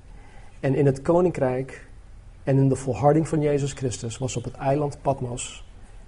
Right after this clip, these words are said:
omwille van het woord van God en het getuigenis van Jezus Christus.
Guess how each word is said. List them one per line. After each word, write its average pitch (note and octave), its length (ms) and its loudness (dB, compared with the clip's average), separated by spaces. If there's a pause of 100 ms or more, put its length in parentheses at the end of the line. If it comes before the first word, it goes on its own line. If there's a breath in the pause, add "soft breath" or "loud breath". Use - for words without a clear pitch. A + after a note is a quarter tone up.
(220 soft breath)
omwille C3+ 400 2
van D3 160 0
het C#3 100 -2
woord C#3 200 0
van D#3+ 100 -6
God A#2 420 -6 (720 soft breath)
en C3 100 -4
het B2 120 -2
getuigenis A#2 540 -2
van B2 120 -8
Jezus A#2+ 340 -6
Christus. - 580 -12